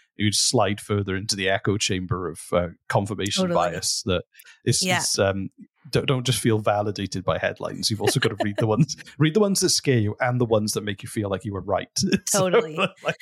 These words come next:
Speaker 2: And also, I've been, that's why I've also been really into listening to podcasts about this stuff,
Speaker 1: Mm.
Speaker 2: um, because you get the same sort of,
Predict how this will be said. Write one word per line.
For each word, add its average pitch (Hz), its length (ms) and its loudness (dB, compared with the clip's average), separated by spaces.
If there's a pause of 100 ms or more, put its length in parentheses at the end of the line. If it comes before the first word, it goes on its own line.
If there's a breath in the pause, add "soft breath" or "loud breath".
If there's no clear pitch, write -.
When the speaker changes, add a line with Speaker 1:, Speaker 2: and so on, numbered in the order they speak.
(140 loud breath)
Speaker 2:
And 302 120 2
also, 370 320 4
I've 320 200 4
been, 330 260 0
that's 262 240 0
why 381 140 4
I've 349 120 0
also 240 280 0
been 269 160 0
really 226 280 2
into 214 220 0
listening 202 360 -2
to 185 280 -4
podcasts 185 680 0
about 269 240 -2
this 277 120 -6
stuff, 320 400 2 (180 loud breath)
Speaker 1:
Mm. 185 200 2
Speaker 2:
um, 196 440 2
because 214 720 0
you 214 220 -4
get 240 160 0
the 285 80 -2
same 240 280 -2
sort 226 260 -2
of, 190 280 -6